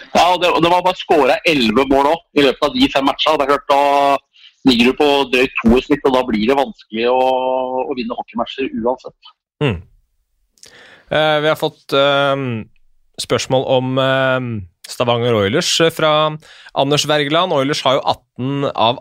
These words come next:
Speaker 2: atten mulige poeng etter pausen. Eh, så spør han, eh, om vi, om vi har friskmeldt Oilers. Vi snakket litt om, ehm, denne kampen mot Vålerenga i forrige episode, hvor viktig den var, og at vi ikke turte å friskmelde dem,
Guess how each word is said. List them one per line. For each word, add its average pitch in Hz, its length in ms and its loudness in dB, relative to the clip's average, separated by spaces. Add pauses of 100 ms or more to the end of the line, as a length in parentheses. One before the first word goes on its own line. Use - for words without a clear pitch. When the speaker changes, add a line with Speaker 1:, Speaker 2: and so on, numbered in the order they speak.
Speaker 2:
atten 123 320 -4
mulige 101 280 0
poeng 127 280 -2
etter 120 280 -6
pausen. 127 500 -6 (460)
Eh, 123 200 -2
så 139 120 -6
spør 117 260 0
han, 131 220 -2
eh, 127 840 -2
om 117 160 -4
vi, 123 140 -2 (340)
om 113 200 -12
vi 120 180 -4 (380)
har 104 320 0
friskmeldt - 840 -4
Oilers. 110 440 0
Vi 139 120 -2
snakket 123 400 -2
litt 120 240 -4
om, 120 220 -2 (640)
ehm, 110 720 -2 (420)
denne 117 320 -2
kampen 104 400 -4
mot 104 160 -2
Vålerenga 95 880 -2 (180)
i 107 80 -4
forrige 87 300 -4
episode, 101 340 -4
hvor 113 160 -2
viktig 101 320 -8
den 85 260 -4
var, 113 280 0
og 113 80 -4
at - 100 -12
vi 107 80 -8
ikke 104 160 -6
turte 98 240 -2
å - 40 -18
friskmelde 92 440 -4
dem, 101 220 0